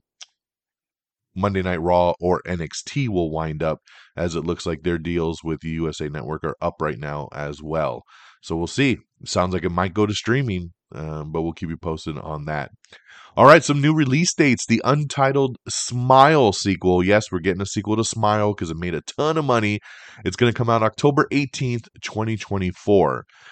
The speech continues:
And then that Mean Girls musical we just talked about, switching from streaming to theatrical, is gonna hit theaters on January twelfth,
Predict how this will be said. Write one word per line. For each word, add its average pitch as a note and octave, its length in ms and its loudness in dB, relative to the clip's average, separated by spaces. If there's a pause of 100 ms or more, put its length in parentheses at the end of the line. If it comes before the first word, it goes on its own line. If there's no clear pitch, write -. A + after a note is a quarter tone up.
(140)
And G2+ 120 0
then A2 120 0
that G2 180 2
Mean E3+ 280 0
Girls G#2+ 280 6
musical F#2 420 -2
we F2+ 100 -2
just E2 180 -10
talked - 240 -2
about, F2 340 -2
switching - 680 -4
from F#2 240 -8
streaming G2 600 -4
to F#2 240 -2
theatrical, F2+ 760 0 (300)
is F#2 120 0
gonna A2 180 2
hit A2 180 -2
theaters G2 320 2
on F2+ 240 -4
January F2+ 720 -2
twelfth, B2+ 480 4